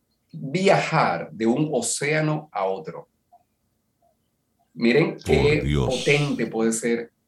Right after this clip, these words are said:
Speaker 1: eh, eh, el canto. Y nosotros, no, imagínate que tú hables ahora y tú estás en República Dominicana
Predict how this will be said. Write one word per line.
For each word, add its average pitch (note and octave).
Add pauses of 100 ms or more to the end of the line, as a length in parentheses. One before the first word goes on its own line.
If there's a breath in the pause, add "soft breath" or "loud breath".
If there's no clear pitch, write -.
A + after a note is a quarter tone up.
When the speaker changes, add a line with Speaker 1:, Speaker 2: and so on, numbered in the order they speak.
(120)
Speaker 1:
eh, G#2
eh, G#2
el G2+
canto. A#2+
Y A#2+
nosotros, E3+ (160)
no, E3
imagínate E3+
que F3
tú D#3+
hables G#2
ahora G2
y A2+
tú -
estás D3
en D3+
República B2+
Dominicana A2+